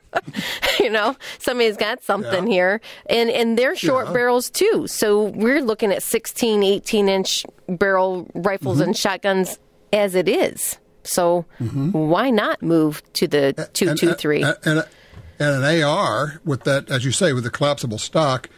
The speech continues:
Speaker 2: you crank the stock down, you got a sixteen inch barrel on it. It's a very short rig. In fact, if you, we've done this before.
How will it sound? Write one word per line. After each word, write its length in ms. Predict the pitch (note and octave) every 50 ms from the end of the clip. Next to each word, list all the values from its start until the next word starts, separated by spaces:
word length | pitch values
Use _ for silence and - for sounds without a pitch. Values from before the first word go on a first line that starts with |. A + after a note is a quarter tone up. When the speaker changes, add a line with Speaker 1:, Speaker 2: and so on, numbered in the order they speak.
| _ _ _
Speaker 2:
you 80 | - D3
crank 280 | - - G3+ B3+ - -
the 80 | -
stock 360 | - - F3+ D#3 D#3+ D#3 - -
down, 300 | B2+ A#2+ G#2 G2 A#2 C3
you 60 | C3+
got 160 | C#3 C#3 A#2+
a 20 | -
sixteen 400 | - A#3+ - - - G3+ F#3+ E3
inch 240 | D#3 C3+ - C#3+
barrel 340 | A#2 C3 C3+ C#3+ C3+ A#2 G2+
on 200 | F2+ F#2+ F#2+ G#2
it. 100 | B2+ - - _ _ _ _ -
It's 300 | - - F#3+ A3+ - -
a 140 | F#4+ E4+ A3+
very 540 | C3+ A#2 A2+ B2+ D#3 E3+ G3+ G#3+ G#3 G#3
short 400 | - - - - F3+ E3+ D#3+ C3+
rig. 260 | C3 D#3 E3 D3+ A2+ B2
In 120 | A2 G2
fact, 520 | - - E3+ G3 A#3 F#3 C#3+ C3 - -
if 100 | - -
you, 120 | D3+ C3+ C3+ - _ _ _ _ _ -
we've 160 | F3+ D#3 B2
done 160 | D#3+ E3+ E3+
this 140 | D#3+ C3 -
before. 420 | - A#2+ - - B2 A2 A2 -